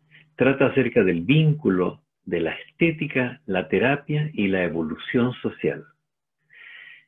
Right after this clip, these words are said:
En esta charla comentaré citas de James Hillman en su libro El pensamiento del corazón.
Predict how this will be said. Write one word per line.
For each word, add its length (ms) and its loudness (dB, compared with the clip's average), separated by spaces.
En 140 4
esta 300 2
charla 520 2
comentaré 840 2
citas 340 -2
de 280 0
James 320 0
Hillman 480 0
en 160 0
su 120 -2
libro 480 0
El 200 -2
pensamiento 880 -2
del 140 -2
corazón. 460 -2